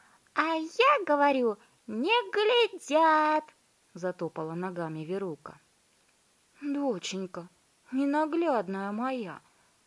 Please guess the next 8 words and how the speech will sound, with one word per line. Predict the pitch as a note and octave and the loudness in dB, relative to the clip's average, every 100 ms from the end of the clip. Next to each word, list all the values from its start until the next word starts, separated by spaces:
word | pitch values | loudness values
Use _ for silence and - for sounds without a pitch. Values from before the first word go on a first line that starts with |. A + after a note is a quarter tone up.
| _ | _
попыталась | D#3+ - F#3 F3+ D#3 D#3+ F3+ | -10 -8 -6 -6 -6 -8 -6
её | E3+ | -6
успокоить | D#3+ - D#3+ - B3+ G3 - | -6 -8 -10 -4 -2 -2 -4
миссис | F3+ E3+ F3+ F#3+ | -8 -8 -12 -16
Солт. | - G3 D3+ C#3 _ _ _ _ _ _ _ _ _ | -12 -12 -12 -14 _ _ _ _ _ _ _ _ _
"Не | F4 F4+ | -4 -2
обращай | F4+ F#4+ G4 - C#4 G#3+ F3 | 0 0 0 -2 -2 -2 -2
внимания. | G#3+ A#3 A3 F3 E3 E3 D#3+ | -2 -2 -2 -4 -6 -10 -12